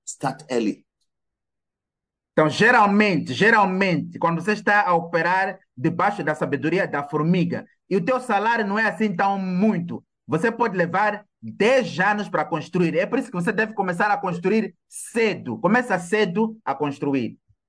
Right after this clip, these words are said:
Speaker 1: It doesn't matter how small your salary is. At least ten years, if you give yourself ten years, you'll be a house owner.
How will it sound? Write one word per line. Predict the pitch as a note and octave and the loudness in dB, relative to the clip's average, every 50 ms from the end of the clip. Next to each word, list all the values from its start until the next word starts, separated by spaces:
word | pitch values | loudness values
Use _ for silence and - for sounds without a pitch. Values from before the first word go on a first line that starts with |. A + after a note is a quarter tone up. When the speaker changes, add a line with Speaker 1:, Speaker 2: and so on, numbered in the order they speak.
| _ _ _ _ _ _ _ _ _ _ _ _ _ _ _ _ D#3 | _ _ _ _ _ _ _ _ _ _ _ _ _ _ _ _ 0
Speaker 1:
It | E3+ F3+ | 2 4
doesn't | B3 C#4+ D4+ E4+ E4 D#4+ | 4 2 2 2 0 0
matter | C4 B3+ C4 C4 - C4 C4+ - - - _ _ _ _ _ _ _ _ _ - | 0 -2 -2 -4 -8 -10 -10 -10 -12 -14 _ _ _ _ _ _ _ _ _ -4
how | G#3+ B3 C4+ C4+ | -2 0 0 0
small | C4 - - - G#3 A#3 A#3+ A3+ | -2 -6 -10 -6 -4 -2 -2 -2
your | F#3+ E3 - | -2 -4 -6
salary | D#3 - F#3+ F#3+ F#3 F#3 F#3+ F3+ D3 | -6 -10 -8 -6 -4 -4 -2 -2 -4
is. | - - - _ _ _ _ | -4 -8 -14 _ _ _ _
At | F#3 F3+ - - | -8 -8 -6 -4
least | B3 C4 F3+ - - - _ _ | -4 -4 -4 -6 -10 -18 _ _
ten | - - D4+ D4 E4 F4+ G4 F#4+ F#4 F4+ E4 | -10 -6 -6 -4 -4 -4 -6 -6 -4 -4 -2
years, | C#4+ G#3+ F3+ - - | -2 -2 -2 -4 -6
if | C4+ A#3 G#3+ | -6 -6 -6
you | F#3 | -6
give | D#3 D3+ B3+ A#3+ G#3 | -6 -6 -6 -4 -4
yourself | F3+ D#3 - D#3+ F#3+ F3+ - - | -4 -4 -4 -6 -10 -10 -12 -12
ten | - - E3 D#3+ D3+ | -12 -8 -4 -2 -2
years, | C#3 A#2 - - - _ _ _ | -2 -2 -4 -8 -14 _ _ _
you'll | G#3+ C3+ - - | -2 -2 -2 0
be | - E3+ D#3 | 0 -2 -2
a | - | -2
house | - B2+ B2 C3+ B2+ - - | -2 -2 -2 -2 -4 -6 -8
owner. | A2+ G#2+ G2+ F2 | -8 -8 -8 -8